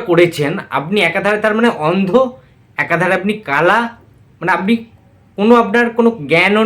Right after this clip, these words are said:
নেই সিনেমা দেখার প্রতি বা সিনেমাটা আপনি আদৌ দেখেছেন কি না সেটাও জ্ঞান নেই। ও, আপনি তো দেখেছেন, by the way, উনি দেখেছেন, তাই জন্য সব হুবহু কপি পেস্ট মেরে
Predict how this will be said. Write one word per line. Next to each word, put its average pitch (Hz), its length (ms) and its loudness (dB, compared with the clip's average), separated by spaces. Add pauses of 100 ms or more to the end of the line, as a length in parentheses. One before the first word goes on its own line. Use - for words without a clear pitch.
নেই 233 180 4
সিনেমা 202 260 -2 (100)
দেখার 185 260 -2
প্রতি 185 240 -8 (100)
বা 175 100 4 (480)
সিনেমাটা 202 360 0
আপনি 208 100 -2 (100)
আদৌ 214 160 2 (140)
দেখেছেন 214 460 0
কি 226 120 -2
না 220 140 0
সেটাও 208 260 0
জ্ঞান 208 120 0
নেই। 190 80 -6 (180)
ও, 190 40 2 (380)
আপনি 147 140 -10 (120)
তো 180 40 -4 (100)
দেখেছেন, 151 380 0 (600)
by 139 200 0
the 139 100 0
way, 120 180 0
উনি 151 140 -4 (120)
দেখেছেন, 180 380 0 (420)
তাই 139 140 -2
জন্য 175 120 0 (120)
সব 175 120 0 (100)
হুবহু 180 380 0 (340)
কপি 160 260 0
পেস্ট 175 180 -4 (100)
মেরে 151 160 0